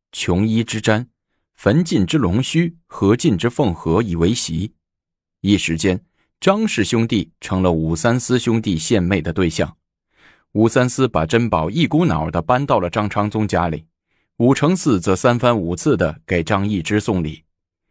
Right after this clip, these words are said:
武氏兄弟的目的只有一个，请二张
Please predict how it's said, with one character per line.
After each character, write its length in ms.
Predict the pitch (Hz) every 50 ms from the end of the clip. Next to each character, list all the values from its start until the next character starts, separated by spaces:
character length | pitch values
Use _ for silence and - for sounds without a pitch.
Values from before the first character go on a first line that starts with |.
| _ _ _ _ _ _
武 180 | - 104 117 120
氏 160 | - - 135
兄 220 | 113 - 127 120 113
弟 100 | 120 98
的 80 | 95
目 220 | 98 113 113 95 85
的 240 | 90 85 80 78
只 220 | 80 - - 87 101
有 140 | 101 80 80
一 200 | 80 82 87 85
个， 240 | - 80 - - _ _ _ _ _ _ _ _
请 180 | - - 113 107
二 300 | - - 143 143 117 98
张 260 | - 127 120 135 -